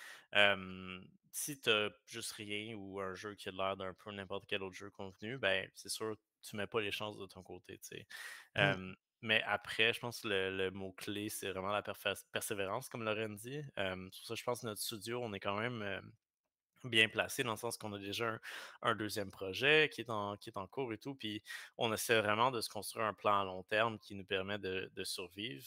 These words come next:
Speaker 1: parce que c'est un peu ça dans, dans l'in-, l'indépendant, tu as, tu as comme les, les, les one,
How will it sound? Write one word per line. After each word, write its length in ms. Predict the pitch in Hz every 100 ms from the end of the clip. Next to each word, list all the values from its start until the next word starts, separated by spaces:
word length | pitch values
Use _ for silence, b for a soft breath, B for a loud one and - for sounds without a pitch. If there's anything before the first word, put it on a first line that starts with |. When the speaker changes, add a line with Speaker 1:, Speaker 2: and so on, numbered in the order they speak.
| -
Speaker 1:
parce 140 | 101 -
que 60 | - -
c'est 200 | - 104
un 100 | 101
peu 120 | 104
ça 180 | 107 151
dans, 240 | 120 104 104
dans 260 | 104 101
l'in-, 200 | 104 104 87
l'indépendant, 600 | 107 104 104 101 120 135
tu 140 | -
as, 220 | 110 117 113 B B B B B B B B
tu 60 | 139
as 20 |
comme 260 | 151 147 139
les, 360 | 127 123 120 117
les, 320 | 123 120 117
les 320 | 113 113 113
one, 320 | 110 113 117